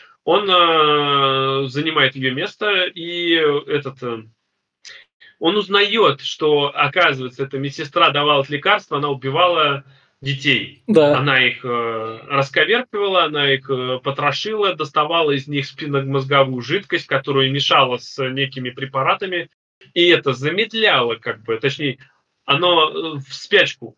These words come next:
Speaker 1: впадал,
Speaker 2: Да.
Speaker 1: этот вирус.
Speaker 2: Да.
Speaker 1: А, вот. А, и он там, э, как бы, поначалу он не хотел ничего такого знать, а потом, э, жена, он очень любит ее,
Speaker 2: Да.
Speaker 1: и он согласился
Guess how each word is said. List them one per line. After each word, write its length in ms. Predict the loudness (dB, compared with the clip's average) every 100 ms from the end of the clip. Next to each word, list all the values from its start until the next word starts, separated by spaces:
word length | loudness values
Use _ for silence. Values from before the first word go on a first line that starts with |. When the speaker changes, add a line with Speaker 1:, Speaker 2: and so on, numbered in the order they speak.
| _
Speaker 1:
впадал, 520 | _ _ 0 4 6
Speaker 2:
Да. 60 | 4
Speaker 1:
этот 200 | 0 -8
вирус. 420 | -4 -4 -6 -12 -6
Speaker 2:
Да. 260 | -4 -4 -8 _ _ _ -6
Speaker 1:
А, 320 | -2 0 0
вот. 380 | -2 2 2 2 -6 -20 -4
А, 680 | 2 4 4 2 2 4 4
и 220 | 2 0 0
он 260 | 0 0
там, 260 | 0 0 2
э, 680 | 2 2 2 -2 -4 -12 -16 _ _ _ _
как 200 | -6 -6
бы, 240 | -2 -4 -6 _ _ _ _ _ _ _ -20 -12 0
поначалу 480 | 2 4 2 2 0
он 420 | -2 -4 -10 -10
не 180 | -8 -4
хотел 360 | -2 -2 -4 -4
ничего 260 | -6 -6
такого 380 | -4 -4 -2 -2
знать, 280 | -2 -4 -4
а 60 | -4
потом, 420 | -2 -2 -2 0
э, 460 | 0 0 0 0 0
жена, 600 | -2 0 2 2 0 -4 _ -20 -20 _
он 120 | -2 0
очень 300 | -2 -2 2
любит 360 | 2 2 0
ее, 380 | -2 2 4 2
Speaker 2:
Да. 220 | -2 -8 _ _ _ _ _
Speaker 1:
и 60 | -2
он 140 | -2 -2
согласился 1000 | -4 2 2 0 -6 -4 -2 0 0